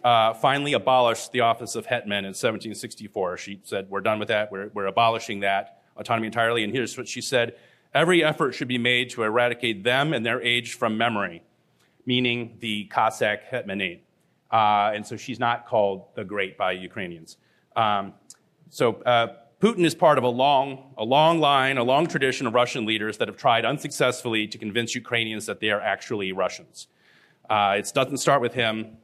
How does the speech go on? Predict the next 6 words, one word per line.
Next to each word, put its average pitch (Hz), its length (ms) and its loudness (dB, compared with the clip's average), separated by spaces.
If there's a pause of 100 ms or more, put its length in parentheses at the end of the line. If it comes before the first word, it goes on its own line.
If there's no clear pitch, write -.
(220)
Catherine, 123 640 0
even 117 220 -4
before. 104 380 -2 (720)
So, 120 460 2
um, 113 540 0 (480)
uh, 101 540 0